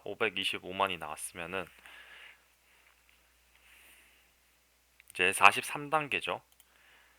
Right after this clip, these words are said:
나가시면은 길드 채팅창이 에다가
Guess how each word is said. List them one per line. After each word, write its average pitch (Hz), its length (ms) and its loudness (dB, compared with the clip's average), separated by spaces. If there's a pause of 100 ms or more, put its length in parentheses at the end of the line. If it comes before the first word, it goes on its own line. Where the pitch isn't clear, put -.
(380)
나가시면은 98 760 -4 (3000)
길드 110 520 -6 (120)
채팅창이 101 760 -10 (3000)
에다가 90 520 0